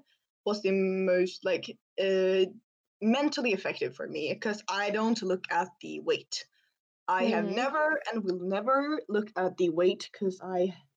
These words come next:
Speaker 1: uh, do not care, uh, <laughs> about that. Fortunately, it, it's,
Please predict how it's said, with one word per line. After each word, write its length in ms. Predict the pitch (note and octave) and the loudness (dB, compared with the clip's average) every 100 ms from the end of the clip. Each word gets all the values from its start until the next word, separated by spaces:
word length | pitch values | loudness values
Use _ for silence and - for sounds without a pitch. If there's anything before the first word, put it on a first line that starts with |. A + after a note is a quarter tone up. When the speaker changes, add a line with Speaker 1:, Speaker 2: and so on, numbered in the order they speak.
| _ | _
Speaker 1:
uh, 300 | F3 E3+ F3 | 0 2 4
do 200 | F3+ G3+ | 2 2
not 320 | A#3+ A#3+ - - | 4 2 -2 -10
care, 260 | - - - _ _ _ _ - | -8 -8 -10 _ _ _ _ -4
uh, 180 | F#3+ E3+ | 0 0
<laughs> 260 | A3 G#3+ F#3 | 0 0 0
about 220 | E3 C3 | -2 -2
that. 220 | - - - - _ _ _ _ _ _ _ _ _ | -6 -8 -12 -12 _ _ _ _ _ _ _ _ _
Fortunately, 840 | A#3 A#3 B3+ A#3+ A3+ A#3 A#3 A#3 - | 0 2 0 2 2 2 0 -2 -2
it, 220 | G3 F#3 | -2 0
it's, 220 | G3+ G3+ | -2 -4